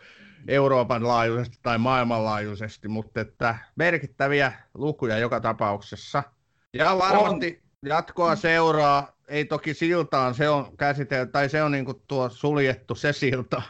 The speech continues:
Speaker 1: <laughs> Mut et, kyllä sekin jotain kertoo, et, et sillan,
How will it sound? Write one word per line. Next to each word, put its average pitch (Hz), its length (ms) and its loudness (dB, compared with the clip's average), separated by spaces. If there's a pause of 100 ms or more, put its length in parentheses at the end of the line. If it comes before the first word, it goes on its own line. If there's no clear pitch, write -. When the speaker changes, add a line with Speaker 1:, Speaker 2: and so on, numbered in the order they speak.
(120)
Speaker 1:
<laughs> 160 200 -8
Mut 156 260 -2
et, 139 120 0 (540)
kyllä 175 120 2
sekin 190 260 2
jotain 190 380 4
kertoo, 151 460 2
et, 147 220 0 (600)
et 151 220 -10
sillan, 175 640 0